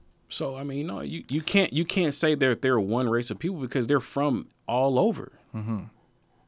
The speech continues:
Speaker 1: You know what I mean? Like, the, the, the people that were in, you know, Mexico and, and what's called, like, Central, M-, Central America,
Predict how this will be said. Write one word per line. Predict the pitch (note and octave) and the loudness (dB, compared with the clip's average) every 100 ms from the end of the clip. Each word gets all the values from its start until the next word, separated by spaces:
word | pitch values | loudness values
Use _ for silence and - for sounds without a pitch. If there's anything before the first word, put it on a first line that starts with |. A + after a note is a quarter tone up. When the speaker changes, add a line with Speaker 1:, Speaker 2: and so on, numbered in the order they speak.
| - | -4
Speaker 1:
You | A#2 | 2
know | D3+ | 4
what | E3 | 4
I | |
mean? | E3+ F#3+ F3+ | 2 2 2
Like, | C#3+ B2 | 0 2
the, | A#2+ G#2 D#2 | 4 4 0
the, | G2+ - A2+ | -8 -8 -4
the | G#2+ | -4
people | - F3 E3+ D#3+ D3+ D#3 - _ _ _ _ _ _ _ _ _ | -2 -6 -2 0 0 0 -6 _ _ _ _ _ _ _ _ _
that | F2+ B2 A#2+ | 0 2 2
were | B2 | 0
in, | G#2+ B2+ C3+ C3 B2 - | 0 0 2 2 0 -2
you | A#2 | -2
know, | G2+ | -2
Mexico | F2+ G#2+ - A2 - G#2+ A2 G#2+ | 0 -2 -2 -4 -2 0 0 -2
and, | D#2+ C#2 F2 - - | -4 -8 -12 -14 -10
and | G2 | -8
what's | G2+ - | -6 -6
called, | G#2 G2 G2+ | -4 -2 -2
like, | F2 - | -4 -4
Central, | - A#2 A2 A2+ G#2+ G#2 G#2 G#2 - _ _ _ _ _ _ _ - - | -2 -2 -2 0 0 0 -2 -6 -14 _ _ _ _ _ _ _ -20 -12
M-, | G2 - _ _ - | -12 -12 _ _ -4
Central | B2 A2+ A2 G2 | -4 0 0 0
America, | F#2+ A2 A2 - G#2+ G#2+ | 0 0 0 -2 -2 -4